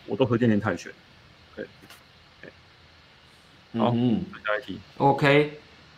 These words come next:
Speaker 2: 下一题，为什么我跟妹子睡了之后，他们都会闹情绪？是想要在一起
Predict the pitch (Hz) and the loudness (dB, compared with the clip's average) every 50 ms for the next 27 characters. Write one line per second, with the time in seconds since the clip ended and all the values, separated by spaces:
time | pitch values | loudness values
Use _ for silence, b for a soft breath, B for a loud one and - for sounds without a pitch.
0 | - - _ - - - - - - 165 165 170 170 170 135 113 110 110 110 190 | -20 -20 _ -20 -20 -20 -20 -2 2 4 4 4 4 2 0 0 0 2 2 2
1 | 208 208 160 135 127 117 107 147 151 165 160 135 117 113 110 - 156 143 127 117 | 2 2 4 4 4 4 4 4 4 4 2 2 0 -4 -4 -2 0 0 0 0
2 | 113 - 123 120 - 127 120 117 110 120 120 120 123 123 117 113 113 - 110 98 | -2 -4 -4 -2 0 0 0 0 0 0 0 0 0 0 0 0 -2 -4 -8 -10
3 | 95 101 110 110 135 123 - 113 101 104 107 107 127 113 107 110 107 - - - | -8 -8 -6 -6 -6 -6 -4 -4 -4 -4 -2 -2 0 0 0 0 -2 -4 -8 -10
4 | - | -12